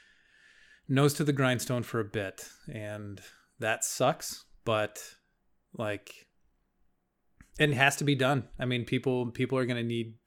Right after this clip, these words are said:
food, and specifically what I handle is very essential for people that are very affected by this virus. It's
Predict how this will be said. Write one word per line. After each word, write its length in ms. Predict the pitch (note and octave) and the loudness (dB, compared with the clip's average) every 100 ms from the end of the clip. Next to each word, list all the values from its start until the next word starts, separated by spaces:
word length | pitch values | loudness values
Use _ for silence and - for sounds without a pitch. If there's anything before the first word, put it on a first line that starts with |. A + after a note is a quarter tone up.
| - | -18
food, 560 | - B2+ A#2+ A2 G#2 - _ D3+ | -4 0 2 0 -4 -12 _ -10
and 180 | A2+ | -8
specifically 640 | G#2+ B2 - A#2 B2 - A#2 | -6 -6 -4 -4 -6 -4 -4
what 320 | G#2+ A2 A2 - _ - - _ - | -2 -2 -4 -6 _ -20 -20 _ -4
I 180 | A2 | -4
handle 500 | G#2 A#2 A2+ A2+ G#2+ | -2 -2 0 0 -2
is 420 | A2 A2 G#2 - - - - - - - _ _ | -2 -2 -4 -6 -10 -18 -20 -20 -20 -20 _ _
very 240 | C#3+ F3+ A3 | 4 8 8
essential 420 | - G3 G#3 D3+ | 6 4 4 2
for 240 | - C3 | 2 -2
people 560 | A#2 - A#2+ C#3 C#3+ C#3+ | 0 -2 4 8 8 8
that 260 | C#3+ D3 D3 | 6 4 2
are 120 | C3+ | 0
very 260 | A#2+ B2 | 2 2
affected 400 | A#2+ - C#3 C3+ | 2 0 0 0
by 200 | A2 A2 | 2 2
this 480 | G#2+ A2+ G#2 - - - - - | 2 0 -2 -6 -8 -12 -10 2
virus. 480 | D3+ C3+ G#2 - - | 4 4 2 -6 -8
It's 480 | A2 - - - | -8 -8 -12 -14